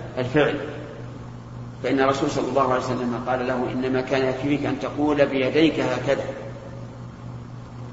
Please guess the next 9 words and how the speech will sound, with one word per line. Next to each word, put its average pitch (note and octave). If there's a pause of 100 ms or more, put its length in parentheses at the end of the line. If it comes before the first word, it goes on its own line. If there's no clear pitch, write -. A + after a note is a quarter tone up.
(120)
فأطلق C#3+
القول D3
على A#2+
الفعل. - (300)
وهنا D#3+
يقول: D3
"إذا C#3+
فعلتم D#3+
ذلك"، E3+